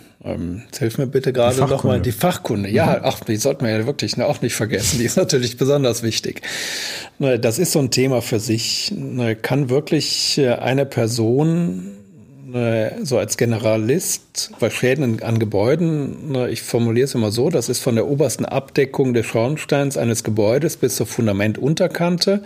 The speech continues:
Speaker 1: Alles, was dazwischen ist, gehört, äh, zum Gebäude. Ausgenommen sind, äh, die, die technischen Gewerke, also Heizung, Sanitär, Lüftung, Klima, Elektro,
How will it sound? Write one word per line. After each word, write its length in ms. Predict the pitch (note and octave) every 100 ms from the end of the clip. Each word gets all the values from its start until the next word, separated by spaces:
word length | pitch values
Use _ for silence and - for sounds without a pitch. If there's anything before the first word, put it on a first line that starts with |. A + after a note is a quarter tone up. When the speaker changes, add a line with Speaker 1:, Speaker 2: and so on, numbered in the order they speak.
| - - - - - -
Speaker 1:
Alles, 340 | - E3+ -
was 160 | D#3+ -
dazwischen 560 | B2 - A#2+ C3 D#3+
ist, 240 | D#3 E3 -
gehört, 600 | D3 C#3 C#3+ - - -
äh, 140 | A#2
zum 200 | A#2 A2+
Gebäude. 580 | G#2 G2 G2 A#2+ D#3+ F#3 - - - - -
Ausgenommen 640 | A#2+ B2 D3+ D3 D3+ D#3 B2+
sind, 500 | C#3 C3 C3 - - _ - -
äh, 200 | B2 A2+
die, 300 | A2+ A2 A2
die 160 | G#2+ -
technischen 500 | B2+ - D#3+ - B2+
Gewerke, 440 | A#2 A#2+ C3+ B2
also 160 | A2 A2
Heizung, 360 | A#2 A#2 A#2
Sanitär, 400 | A2+ A2+ G#2+ -
Lüftung, 320 | A2 A#2 G#2+ G2
Klima, 500 | A2+ A2+ A2+ G#2 G2
Elektro, 840 | A2 B2 - - D#3+ E3 E3